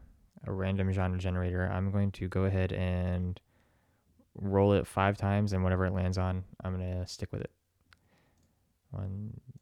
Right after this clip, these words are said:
two, three, four, five. Comedy. Oh boy.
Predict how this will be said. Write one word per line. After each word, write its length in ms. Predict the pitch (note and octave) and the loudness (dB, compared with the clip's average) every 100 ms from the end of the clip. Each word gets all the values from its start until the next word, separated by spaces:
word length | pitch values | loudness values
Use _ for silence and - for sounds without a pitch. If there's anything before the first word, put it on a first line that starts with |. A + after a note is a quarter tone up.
| _ | _
two, 480 | - - - A1 - - | -20 -18 -16 -16 -16 -12
three, 480 | - - - - - | -8 -8 -8 -10 -10
four, 600 | G2 G2 A#1 - - - | -4 -2 -2 -4 -8 -8
five. 560 | - G#2 G2 C2+ - - - - - _ - | -2 0 2 0 -4 -14 -20 -20 -20 _ -4
Comedy. 640 | A#2+ C#3+ A2 - - G2 | 0 2 2 -2 -6 -2
Oh 180 | A2 B2 | 2 4
boy. 360 | F#2+ - C2 | 4 2 0